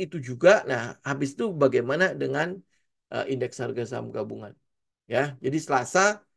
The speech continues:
kita wait and see. Oke? Nggak usah buru-buru, pasti ada kesempatan kok. Selalu akan ada kesempatan di market kok. Ya, yang penting kita mau konfirmasi aja. Karena ini udah liburnya kelamaan juga sih. Ya? Oke,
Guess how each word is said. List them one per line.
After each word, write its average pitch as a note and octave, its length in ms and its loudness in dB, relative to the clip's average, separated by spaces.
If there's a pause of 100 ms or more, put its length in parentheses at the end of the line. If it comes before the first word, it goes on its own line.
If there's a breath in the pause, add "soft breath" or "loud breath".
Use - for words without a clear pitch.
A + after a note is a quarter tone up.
(140)
kita C#3+ 240 0
wait B2+ 160 0
and A#2+ 160 -8
see. - 160 -16 (880)
Oke? F3+ 400 2 (400)
Nggak D#3 180 2
usah F#3+ 140 2
buru-buru, G3 640 4
pasti E3+ 240 0
ada D3+ 240 4
kesempatan C3+ 640 -4
kok. - 160 -12
Selalu D3+ 320 4
akan C#3 260 0
ada B2+ 140 0
kesempatan B2+ 560 -4
di B2+ 80 -2
market A#2 460 -8
kok. - 100 -16 (320)
Ya, C#3 160 0
yang C#3+ 160 2
penting F3+ 320 -4
kita G#3+ 400 2
mau D#3 240 0
konfirmasi C#3 640 0
aja. C3+ 320 2 (680)
Karena D3+ 200 -2 (100)
ini F#3 160 8
udah B2+ 320 4
liburnya C#3+ 400 -2
kelamaan A#2 480 -4
juga B2+ 240 -4
sih. - 160 -18 (800)
Ya? F3+ 320 4 (480)
Oke, F#3 400 6